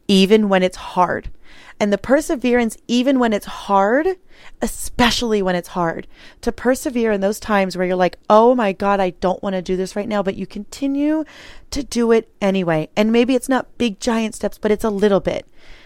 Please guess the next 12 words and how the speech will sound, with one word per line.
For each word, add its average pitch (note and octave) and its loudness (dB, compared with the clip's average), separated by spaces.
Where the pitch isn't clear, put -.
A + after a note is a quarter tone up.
And, A3+ 0
and G#3+ 2
you A3+ 4
know A3 10
you A3 4
wanna F#3+ 0
do B2+ -2
it. - -4
Okay? G3+ 6
To - 4
persevere G#3 2
when F#3 4